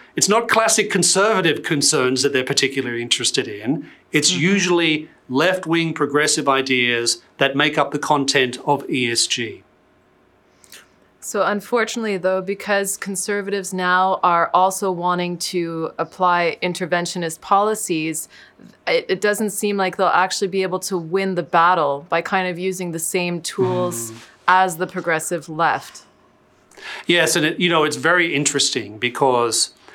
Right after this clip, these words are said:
Speaker 1: in some areas you see a significant overlap between what the progressive left want in some of these areas and some, what some conservative political leaders have said.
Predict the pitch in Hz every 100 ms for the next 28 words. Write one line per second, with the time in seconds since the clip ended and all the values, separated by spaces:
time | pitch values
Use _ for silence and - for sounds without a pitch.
0 | - - - 143 143 - 196 247 240 151
1 | 151 131 - - 131 - - 143 143 175
2 | 170 147 - 151 120 151 160 165 156 135
3 | 139 180 202 170 117 101 110 - - _
4 | - _ - 143 - 151 147 147 147 139
5 | 151 147 - 131 131 180 196 180 135 156
6 | 180 180 - 139 113 104 120 254 - -
7 | _ - 127 123 131 131 123 117 107 104
8 | 135 185 - - - - - _ _ _
9 | _ - 190 208 - 233 269 339 339 294
10 | - _ _ 202 214 - 214 226 226 233
11 | - 214 254 202 - 190 254 302 - 208
12 | 117 104 107 - - - - - 135 -
13 | - 117 -